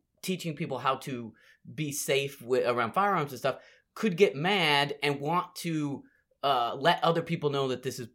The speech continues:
bullshit because they, they think that there is some safety issues being, you know,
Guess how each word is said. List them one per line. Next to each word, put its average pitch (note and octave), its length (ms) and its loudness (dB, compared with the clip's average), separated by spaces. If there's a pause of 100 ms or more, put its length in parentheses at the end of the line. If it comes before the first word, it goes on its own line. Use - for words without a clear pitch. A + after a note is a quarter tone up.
(100)
bullshit F#3+ 560 0
because D#3+ 420 0 (200)
they, E3 300 -2 (300)
they E3+ 440 4
think F#3+ 260 0
that D3+ 180 -2
there D3 140 4
is C#3+ 120 2
some A#2+ 160 -6
safety D#3+ 600 -6
issues B2 460 -4
being, A2+ 320 -2
you D#3+ 120 0
know, D3 220 2